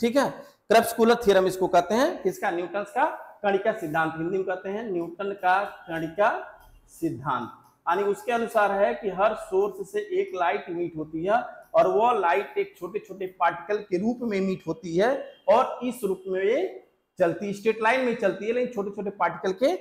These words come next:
रूप में चलता है और उसी पार्टिकल को कहा गया कि ये कण है। न्यूटन ने उसका क्या नाम रखा? क्रैप्सकुलर, क्रैप्सकुलर यानी कणिका कहा। और यह जो दिया था, कब दिया था? सिक्सटीन सेवेंटी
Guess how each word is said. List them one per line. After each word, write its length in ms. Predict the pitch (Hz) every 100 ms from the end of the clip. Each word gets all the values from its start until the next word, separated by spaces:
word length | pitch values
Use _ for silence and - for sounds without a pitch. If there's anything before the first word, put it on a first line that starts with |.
| - _ _
रूप 220 | 214 269 247
में 100 | 208
चलता 320 | 185 165 185
है 120 | 214
और 80 | 202
उसी 200 | 196 - 233
पार्टिकल 440 | 190 185 - 196
को 100 | 196
कहा 220 | 185 180
गया 200 | 180 202
कि 180 | 220 220
ये 60 | 220 220
कण 180 | 185 180
है। 200 | 147 127 113 - _ -
न्यूटन 240 | 156 160
ने 80 | 190
उसका 180 | 185 196
क्या 180 | 190 185
नाम 160 | 185
रखा? 240 | 180 180 233 302 - - _ -
क्रैप्सकुलर, 600 | 226 247 - 196 190 208 208 - - _ _
क्रैप्सकुलर 640 | 220 233 226 - 180 196 - -
यानी 260 | 175 196 277 349 - -
कणिका 280 | 190 185 214
कहा। 260 | 208 214
और 220 | 233 190 185
यह 140 | 208
जो 180 | 190 185
दिया 200 | 170 185
था, 80 | 185
कब 220 | 196 175
दिया 140 | 190 196
था? 160 | 240 311 - _ _ _
सिक्सटीन 480 | - 185 185 - 226
सेवेंटी 460 | 220 180 180 180